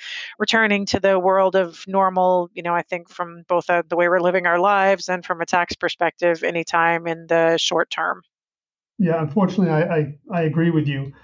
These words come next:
Speaker 2: I know in the past there's been some talk of some federal level legislation, and I think there was even some talk of some federal legislation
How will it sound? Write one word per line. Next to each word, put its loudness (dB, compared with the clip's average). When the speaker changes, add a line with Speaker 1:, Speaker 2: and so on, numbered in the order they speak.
Speaker 2:
I 4
know 2
in 4
the -2
past -2
there's 0
been 0
some 0
talk 0
of -6
some -4
federal 2
level -2
legislation, -2
and -2
I -2
think -8
there 2
was -2
even 2
some -2
talk 0
of 0
some -2
federal 2
legislation -2